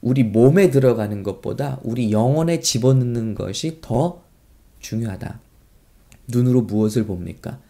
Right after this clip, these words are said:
우리 입으로 무엇을 말합니까? 귀로 어떤 말을 듣습니까? 이것이 더 중요하지 무엇을 먹고 안 먹고는 우리를 거룩하게 하지 못한다는 것을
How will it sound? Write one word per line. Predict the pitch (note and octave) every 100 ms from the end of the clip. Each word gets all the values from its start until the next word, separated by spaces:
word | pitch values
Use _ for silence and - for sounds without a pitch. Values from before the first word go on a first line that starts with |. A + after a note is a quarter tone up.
| _ _ _ -
우리 | G#2+ G#2+ G#2 G2+ -
입으로 | B2 A#2+ B2
무엇을 | G#2 G#2 G#2 G#2+ A2
말합니까? | F#2 G2 G2+ F#2 - - D3+ _ _ _
귀로 | - B2+ A#2+ C#3+ E3+ _ _
어떤 | A2 A#2 - E3 D#3+
말을 | B2 A2+ A2
듣습니까? | G#2+ G#2 G#2 F#2 - - - _ _ _
이것이 | B2 C3+ D3 D3+ - -
더 | - B2+
중요하지 | - B2+ A2 F2 F2+ D#3+ D3 - _ _ _ _ -
무엇을 | G2+ G#2+ G#2+ A#2 G2+
먹고 | F#2 G2 - - C#3 D3 C#3+ _ _ _ -
안 | G#2+
먹고는 | A#2 G#2+ G2 F#2+ C3 G#2 _ _ _
우리를 | G#2 G3 G#2
거룩하게 | - - - - C3
하지 | - -
못한다는 | G2+ - - A2 G#2 - - - - - G#2
것을 | G2 D#3+